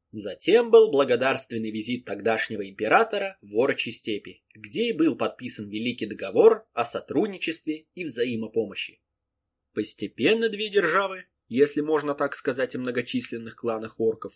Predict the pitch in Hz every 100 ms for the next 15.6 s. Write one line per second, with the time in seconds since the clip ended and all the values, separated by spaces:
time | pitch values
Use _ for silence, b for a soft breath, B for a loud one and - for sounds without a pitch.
0 | _ _ _ _ _ 104 98 - 202 214
1 | 165 143 98 - - _ _ _ - 95
2 | - 120 110 92 139 214 208 - 101 92
3 | 101 143 - 123 - 107 90 82 _ _
4 | _ _ _ _ _ - 127 - 143 143
5 | 151 127 110 135 120 107 117 127 117 -
6 | 107 - 135 113 - - 110 127 117 110
7 | 101 113 107 123 110 95 95 - 160 254
8 | _ _ _ 120 139 113 107 104 107 -
9 | - 117 101 101 107 104 107 110 110 95
10 | - - 180 202 - - 101 113 - 117
11 | 110 104 - - _ _ _ _ _ _
12 | _ 120 117 143 117 104 104 - 214 226
13 | 208 196 - 107 135 139 - - 107 101
14 | - 87 - _ 92 131 156 127 110 113
15 | - 107 98 - 87